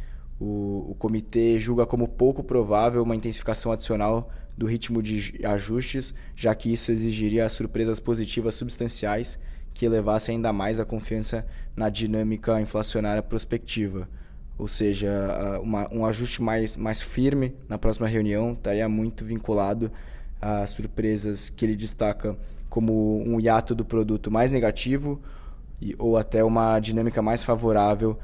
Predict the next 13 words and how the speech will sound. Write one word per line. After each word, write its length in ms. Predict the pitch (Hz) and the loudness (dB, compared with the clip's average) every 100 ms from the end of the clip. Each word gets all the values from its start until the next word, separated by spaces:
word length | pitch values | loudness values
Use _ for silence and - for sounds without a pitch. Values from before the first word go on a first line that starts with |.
| - - | -8 -2
pra 140 | 113 113 | 2 2
inflação 480 | 107 117 - 113 | 4 2 4 0
de 80 | 113 | 0
serviços. 800 | - 123 120 104 - 120 - - - - - - - - - - | 0 0 0 -2 -6 -8 -8 -6 -4 -2 -2 -2 -6 -10 -12 -4
O 240 | 113 110 | 0 2
mercado 380 | 113 113 123 131 | 2 2 4 4
ainda 180 | 135 127 | 4 4
segue 240 | - 127 | 4 2
precificando 560 | 127 120 - - 123 131 | 0 -2 -2 2 4 4
uma 140 | 123 | 2
sequência 480 | - 120 117 113 117 | 2 0 0 0 0
de 100 | 110 | -2
cortes 640 | - 110 107 - 110 - | 2 4 4 0 -6 -8